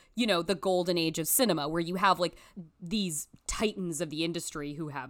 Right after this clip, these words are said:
screening rooms named after them on lots, like Daryl Zanuck and Adolph Zucker and Louis B. Mayer.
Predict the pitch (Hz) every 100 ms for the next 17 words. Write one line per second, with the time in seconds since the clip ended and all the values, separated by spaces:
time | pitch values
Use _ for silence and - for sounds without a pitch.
0 | 135 - 269 277 170 143 139 156 151 143
1 | 143 147 143 143 220 160 151 - 143 -
2 | - _ _ - 147 - _ - 180 156
3 | 143 190 180 143 131 - 165 147 139 139
4 | - 160 147 143 175 - 143 123 135 180
5 | 160 147 139 147 214 202 160 151 170 147
6 | - -